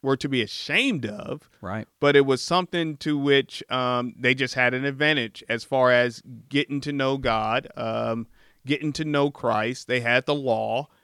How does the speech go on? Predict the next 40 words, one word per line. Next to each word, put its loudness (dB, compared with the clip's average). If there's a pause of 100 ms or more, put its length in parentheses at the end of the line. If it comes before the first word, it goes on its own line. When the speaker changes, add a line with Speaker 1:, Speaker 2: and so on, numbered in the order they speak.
(220)
Speaker 1:
The -2
Gentiles 4
didn't -2
have 0 (160)
those 0
things. -2 (320)
But 2
what 6
Jesus 0
does 4
is, -4
because -2
he -4
doesn't 0
want 0
anyone 0
to -10
have 0
a -4
privilege -2
when -4
it -6
comes -8
to -4
access -4
to -10
him, -6 (380)
Speaker 2:
Hmm. -10 (120)
Speaker 1:
it, 4
it 2
tells 4
us, 2
um, -2 (720)
in -8
verse, 2
starting 2
in -4
verse 0
f-, -6
fourteen, 0